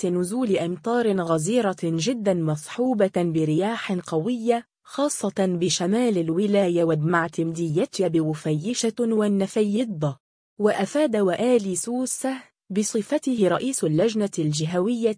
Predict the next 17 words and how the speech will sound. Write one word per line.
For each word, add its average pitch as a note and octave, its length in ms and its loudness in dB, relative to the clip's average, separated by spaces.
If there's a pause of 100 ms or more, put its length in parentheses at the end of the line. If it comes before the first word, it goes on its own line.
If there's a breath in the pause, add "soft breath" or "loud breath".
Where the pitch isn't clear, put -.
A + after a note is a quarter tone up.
لتفادي F#3+ 720 -2
الكوارث F#3+ 760 0
ومجابهتها E3+ 1120 0
وتنظيم D#3+ 720 2
النجدة G#3 580 0 (200)
بجملة G3+ 560 2
من F3+ 340 0
الإجراءات D#3+ 760 0
الوقائية F#3 1000 0
الواجب F3 560 0
التقيد E3 680 -2
بها، A3+ 520 0 (260)
أبرزها F3+ 840 0 (680)
الابتعاد G#3+ 840 0
عن F3+ 320 0
ضفاف G#3+ 460 -2
الأودية F3+ 560 0